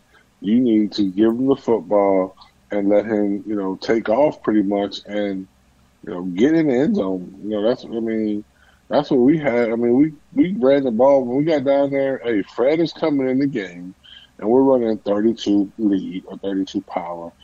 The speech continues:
I mean, that's what we're coming with right now. You know, there's no secret about it.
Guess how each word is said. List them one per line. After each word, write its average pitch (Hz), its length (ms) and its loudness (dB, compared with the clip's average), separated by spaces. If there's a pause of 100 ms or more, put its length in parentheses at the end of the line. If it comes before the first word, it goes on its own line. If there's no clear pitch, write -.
(260)
I - 40 -18
mean, 101 120 -2
that's 120 160 0
what 139 100 2
we're 101 180 -2
coming 127 280 -2
with 90 180 -8
right 113 260 2
now. 113 460 -4 (140)
You 101 140 -8
know, 101 380 -4
there's 101 200 -4
no 113 440 2
secret 117 440 0
about 110 380 2
it. 113 220 -4